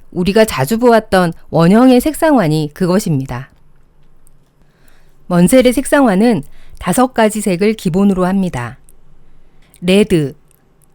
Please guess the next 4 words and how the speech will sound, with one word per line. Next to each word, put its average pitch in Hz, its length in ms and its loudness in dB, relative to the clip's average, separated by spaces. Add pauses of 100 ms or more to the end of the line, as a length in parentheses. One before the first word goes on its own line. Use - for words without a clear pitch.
(380)
옐로우, 180 560 0 (800)
그린, 175 540 -2 (800)
블루, 196 560 2 (720)
퍼플. 226 580 0